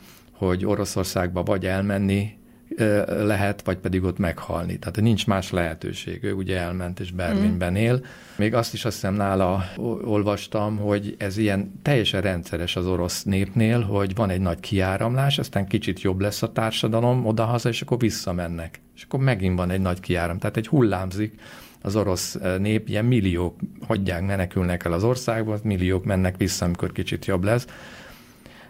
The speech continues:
Speaker 1: Nem mondhatjuk rájuk, hogy az oroszokban, ö, nincs tartás, ö, mert hogy nem a tartás hiányzik belőlük, hanem a, a, a demokrácia kiépítésének a képessége.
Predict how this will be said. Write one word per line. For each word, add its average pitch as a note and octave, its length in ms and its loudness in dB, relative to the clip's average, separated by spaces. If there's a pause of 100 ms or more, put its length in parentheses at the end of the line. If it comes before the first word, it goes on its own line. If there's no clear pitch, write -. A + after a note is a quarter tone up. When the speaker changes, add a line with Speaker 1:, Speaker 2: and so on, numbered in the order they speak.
(380)
Speaker 1:
Nem B2+ 160 4
mondhatjuk F#2+ 640 2
rájuk, F#2 420 -2
hogy G2 140 -4
az F#2+ 120 -2
oroszokban, F2+ 720 -2 (360)
ö, F2+ 340 2
nincs G2+ 300 0
tartás, F2 760 -2 (500)
ö, F2+ 180 2
mert F#2+ 440 -2
hogy G2 320 0 (120)
nem B2 220 -2
a G#2 100 0
tartás F#2 520 0
hiányzik G2 460 -2
belőlük, G#2 480 0
hanem G#2 300 0
a, A2 380 0
a, A2 100 0 (400)
a - 60 -2
demokrácia G#2 680 2
kiépítésének F#2 1000 -2
a - 60 -6
képessége. F2 840 -4